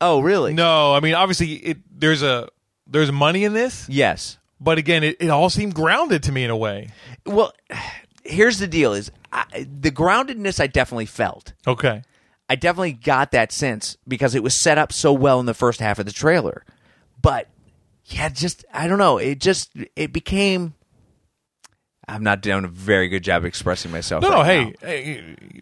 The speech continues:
Speaker 2: you're allowed to, to be wrong, bro. It's fine.
Speaker 1: <laughs>
Speaker 2: I tell you that all the time.
Speaker 1: <laughs> It's been a while since I heard that phrase.
Speaker 2: <laughs> Um,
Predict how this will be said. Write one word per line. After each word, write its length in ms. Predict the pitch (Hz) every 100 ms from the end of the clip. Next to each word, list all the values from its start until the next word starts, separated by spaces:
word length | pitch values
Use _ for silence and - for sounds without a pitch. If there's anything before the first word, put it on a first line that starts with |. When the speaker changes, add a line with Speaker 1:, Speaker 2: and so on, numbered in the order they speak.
| -
Speaker 2:
you're 240 | - 147 190
allowed 220 | 165 165
to, 200 | 143 120 127
to 60 | 123
be 100 | 131
wrong, 320 | 147 220 113
bro. 120 | 113
It's 120 | 131
fine. 340 | 139 185 277 170 - - -
Speaker 1:
<laughs> 300 | - 147 -
Speaker 2:
I 140 | 165
tell 160 | 156 202
you 60 | 254
that 100 | 165
all 180 | 165
the 60 | 147
time. 300 | 151 165 135
Speaker 1:
<laughs> 60 | - - - - -
It's 240 | 147 123 113 - - -
been 140 | 131
a 20 |
while 240 | 135 147 202
since 220 | - 131
I 60 | 110
heard 140 | 110
that 120 | 95 90
phrase. 480 | 98 87 - - -
Speaker 2:
<laughs> 760 | 226 220 - - 196 196 202 196 170 175 196 185 170 180 -
Um, 380 | 185 160 156